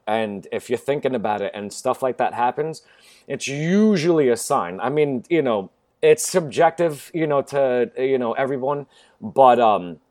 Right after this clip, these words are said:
a few things similar happened to me, uh, in that regard, especially with cardinals. And then when you start learning about cardinals, you know, at least, uh, the, the, the spiritual world of it,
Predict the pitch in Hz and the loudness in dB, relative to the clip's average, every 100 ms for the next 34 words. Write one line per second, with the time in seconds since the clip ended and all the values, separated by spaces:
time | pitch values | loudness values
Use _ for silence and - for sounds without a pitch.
0 | _ _ _ _ _ - 131 - 151 185 | _ _ _ _ _ -16 -14 -6 -6 -2
1 | 165 139 - 147 143 113 92 107 113 104 | -2 -2 -2 0 2 0 2 0 0 -4
2 | 95 101 107 117 98 90 - 104 95 85 | -8 -8 -4 -2 -2 -6 -2 0 2 0
3 | 80 - 98 101 104 90 95 90 92 90 | -2 -8 -10 -4 -2 -2 -4 -2 -2 -2
4 | - 127 - 147 113 - 113 95 90 101 | -6 -6 -2 0 0 0 0 0 -4 -6
5 | 104 98 107 117 110 - 170 127 127 143 | -6 -6 -6 -8 -8 -2 -2 0 -2 -2
6 | 139 92 90 - 107 101 90 85 - - | -4 -4 -6 -6 -4 -4 -6 -12 -18 -20
7 | - _ 113 123 104 110 127 - 131 110 | -20 _ -4 -2 0 0 0 -4 0 2
8 | 104 95 82 98 82 95 85 85 95 - | 2 0 -2 -4 -2 -4 -4 -6 -8 -2
9 | 143 135 - 107 98 92 90 87 | 2 2 0 0 0 0 -2 -6